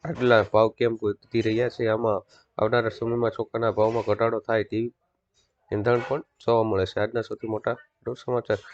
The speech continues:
અમરેલી જિલ્લામાં મોટાભાગના ખેડૂતોએ કપાસ, મગફળી, સોયાબીન, ઘઉં, ચણા તેમજ તલ, સફેદ અને કાળા તલનું વાવેતર કરવામાં આવ્યું હતું. આ તમામ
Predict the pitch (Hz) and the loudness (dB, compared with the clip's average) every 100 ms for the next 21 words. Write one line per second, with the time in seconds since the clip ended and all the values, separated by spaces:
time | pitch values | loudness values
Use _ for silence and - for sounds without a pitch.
0 | - - - 107 117 120 120 117 113 113 | -20 -20 -8 -2 0 2 0 0 0 0
1 | 107 107 113 113 113 117 107 110 - 110 | -2 -2 -2 -2 -2 -4 -6 -8 -2 0
2 | 107 - - 113 - 107 - 113 110 - | 0 -4 -2 -2 0 -6 -2 0 0 0
3 | 110 107 110 107 - 101 107 113 _ _ | 0 0 -4 -8 -4 0 0 -2 _ _
4 | _ _ - 117 107 107 113 - _ _ | _ _ 0 2 2 0 -4 -6 _ _
5 | _ - 107 101 - 113 120 - _ - | _ 2 2 2 -4 -4 -4 -4 _ -10
6 | 107 113 - 107 107 98 107 110 107 107 | -4 -4 0 2 2 0 -4 -2 -2 -2
7 | 107 - 107 107 117 113 107 104 - 104 | -4 -10 -6 -4 -2 -4 -2 -4 -4 -4
8 | 104 120 110 | -4 -4 -4